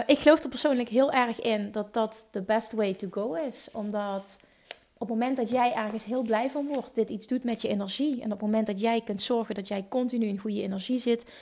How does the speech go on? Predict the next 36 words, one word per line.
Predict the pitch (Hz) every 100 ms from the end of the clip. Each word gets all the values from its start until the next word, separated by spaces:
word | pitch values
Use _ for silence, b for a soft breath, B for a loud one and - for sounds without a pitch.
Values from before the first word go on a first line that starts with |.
| B
ben | B 220
jij | 220
een | 196
magneet | 196 196 214 214
voor | 202
wat | 190 -
je |
wil. | 160 - 180
Dat | - 226
is | 220
in | 233
ieder | 202
geval | 208 220
mijn | 247
waarheid. | 240 247 269 233
Dit | 220 202
werkt | 226 226
voor | -
mij | 208 202
supergoed. | 196 - 294 233 - 269 - - B B B B B B B B
Daarnaast, | - 285 339 440 294 -
als | - 247 254
je |
het | 262 247 247 - -
hebt | 247 269 262 -
over, | 247 240 240 226 226 -
ehm, | - 214 214 208 208 208 208 214 - _ _ _ -
nou | 254 262
ja, | 208
met | 202 220
een | 240 240
logisch | 285 330 302 226
brein | 247 262 226 208 208
nadenken. | 208 208 233 311 370 339
Dus, | 226 220
eh, | - -